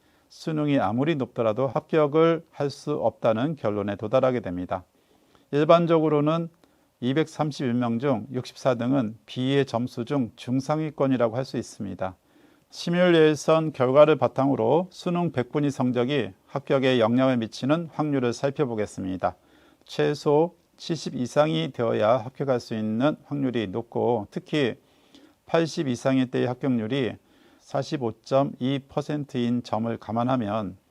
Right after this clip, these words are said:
지원하는 대학의 수준을 감안하여 수능을 준비해야 하는 것입니다. 결국 수능 성적이 대학의 수준을 결정한다고 볼 수 있습니다.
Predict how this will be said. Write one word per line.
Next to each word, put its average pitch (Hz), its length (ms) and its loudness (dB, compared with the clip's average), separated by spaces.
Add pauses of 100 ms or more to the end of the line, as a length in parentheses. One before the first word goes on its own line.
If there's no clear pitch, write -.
(380)
지원하는 156 560 2
대학의 123 480 2
수준을 110 500 -6
감안하여 107 760 0 (380)
수능을 139 440 0
준비해야 123 580 0
하는 135 360 -2
것입니다. 95 540 -8 (280)
결국 120 380 -4
수능 175 260 -4
성적이 120 540 -2 (100)
대학의 113 400 -2
수준을 135 640 -2
결정한다고 104 1000 -10
볼 135 140 -10
수 127 120 -8
있습니다. 92 640 -6